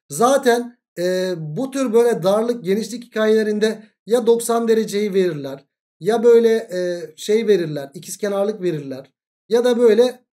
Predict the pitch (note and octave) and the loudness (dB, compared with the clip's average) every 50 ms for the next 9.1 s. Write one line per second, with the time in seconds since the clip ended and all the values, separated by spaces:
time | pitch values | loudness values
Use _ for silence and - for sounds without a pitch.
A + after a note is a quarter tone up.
0 | _ E3 F#3 A#3 A3 A#3+ A#3+ A#3+ A#3+ A3+ G3 F#3 G3 F#3+ G3+ F#3+ F#3 F#3+ F#3+ F3+ | _ -8 -6 -6 -4 -4 -4 -4 -4 -6 -6 -6 -4 -4 -2 -2 -2 -4 -4 -6
1 | F#3 F3+ F3 - A#3+ A#3 - - G3 G3+ G3+ A#3 A#3 A3 G#3+ G#3+ G3 E3+ D#3+ D3+ | -6 -6 -4 -6 -6 -6 -6 -6 -6 -4 -2 0 0 0 0 -2 -2 -4 -4 -6
2 | D#3 D#3 D3+ D3 D3 D3 F3+ A#3+ C4+ C4+ - - _ _ _ _ _ _ F3 F3 | -8 -8 -6 -6 -6 -4 -2 -2 -2 -2 -4 -10 _ _ _ _ _ _ -18 -14
3 | F#3+ F#3 F#3 F#3+ G#3 G3+ G#3 G3+ G3+ G3+ G3 G3 G3+ F#3+ G3 - F#3+ F3 D#3 D3 | -10 -6 -4 -2 0 0 0 -2 -2 -4 -4 -2 -2 -2 -2 -4 -8 -8 -8 -8
4 | F3 F3+ F#3 F#3+ F#3 F3+ F3+ F3+ - - - F#3 F3 F3 F3+ F3 D#3+ D3 C#3 C3+ | -8 -6 -4 -4 -4 -6 -8 -10 -10 -10 -10 -10 -6 -4 -4 -4 -6 -8 -14 -12
5 | C3 D3 E3+ F3+ - D#3+ D#3 D#3 D3 C3+ E3 E3+ F#3+ G3 - A3 G#3 F3 F3+ E3 | -10 -8 -8 -8 -8 -8 -8 -8 -8 -6 -6 -6 -6 -8 -10 -12 -12 -12 -12 -12
6 | D#3+ E3 D#3 D#3 D#3 D3+ D3 G#3+ C4 C4 - _ _ _ _ _ - G#3 A3+ A#3+ | -12 -10 -8 -8 -6 -4 -2 -2 -4 -4 -8 _ _ _ _ _ -4 -2 0 0
7 | A3+ G#3+ A3 - B3 B3+ A#3 A#3+ A#3+ A#3+ A#3 A#3 A3 A3 A3+ G#3+ - G#3 G#3+ A3+ | 0 0 -2 0 -2 -2 0 0 -2 -2 -2 -4 -4 -4 -4 -6 -8 -8 -6 -4
8 | A3+ A3+ - - E3+ G3 G#3+ A#3+ B3 A#3+ A#3+ _ F3+ E3 E3+ F3 E3 D#3+ D#3 D3+ | -6 -6 -6 -4 -2 -2 0 0 -2 -6 -8 _ -4 -2 -2 0 0 -2 -2 -4
9 | - - | -6 -8